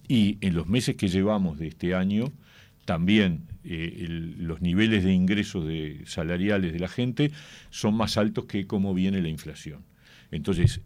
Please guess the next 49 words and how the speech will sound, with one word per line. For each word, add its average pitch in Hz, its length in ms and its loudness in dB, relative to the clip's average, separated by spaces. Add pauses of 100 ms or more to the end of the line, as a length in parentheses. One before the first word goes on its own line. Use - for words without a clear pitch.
el 85 160 -2
compromiso 92 580 0
que 98 80 2
nosotros 95 300 -2
asumimos, 95 560 0
que 90 100 -6
es 82 80 -4
que, 80 240 -4 (720)
que 87 120 -2
íbamos 95 300 4
a 92 60 0
recuperar 85 720 0 (100)
el 85 140 -6
nivel 87 280 2
adquisitivo 87 800 -2
del 80 160 0
salario 87 640 0
antes 104 420 4
de 78 100 -4
que 82 80 -4
termine 85 380 -2
el 82 100 -4
periodo 82 380 -4
de 78 60 8
gobierno 92 600 2 (280)
en 82 240 -2
relación 85 560 0
a 90 60 2
la 82 120 0
prepandemia, 95 760 2 (360)
eso, - 220 -8 (140)
eso 101 200 -4
lo 80 100 -2
vamos 82 240 0
a - 40 -4
cumplir. 73 560 -6
Y - 80 -12
estoy 85 220 -4
cada 85 160 0
vez 82 100 0
más 80 140 -4
convencido 80 720 -2
que 73 60 -6
va 73 60 -6
a 73 40 -10
ser 76 180 -8
así, 117 220 -4
porque 80 240 -4
venimos 98 520 0